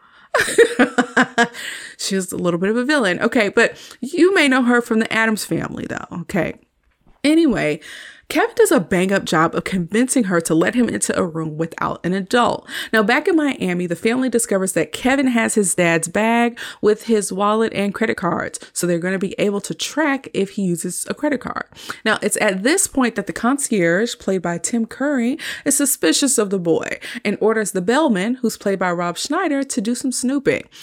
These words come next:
Kevin goes up to his hotel room, which is one of the more expensive suites, and Kevin catches the bellman snooping in his bag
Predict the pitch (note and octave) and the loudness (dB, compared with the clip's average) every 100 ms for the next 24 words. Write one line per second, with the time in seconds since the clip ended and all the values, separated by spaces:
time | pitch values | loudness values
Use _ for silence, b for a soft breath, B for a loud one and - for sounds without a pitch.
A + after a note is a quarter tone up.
0 | B B C#4 F4+ F4+ D4+ C4 A#3 G#3 - | B B 0 0 2 0 0 0 0 2
1 | B3+ B3+ C#4 C4+ C4 C4+ C4+ G#3 G#3+ F#3 | 0 0 0 0 0 0 0 -2 -2 -4
2 | F3+ F#3+ E3+ E3 F#3+ G3 - - F#3+ - | -4 -2 -2 -2 -2 -4 -6 -6 -4 -4
3 | B3 - G#3 C4 - B B B3+ A3 A3 | -4 -2 -2 -2 -6 B B -6 -4 0
4 | C4 C#4 - C4 C4+ G#3 F#3 G3+ B3 A3 | 2 0 0 -2 -2 0 0 0 0 0
5 | F#3+ - D#4+ F4 D4 B3 G3+ A3 F#3+ G3 | 0 0 0 0 0 0 0 0 0 0
6 | A3 | -4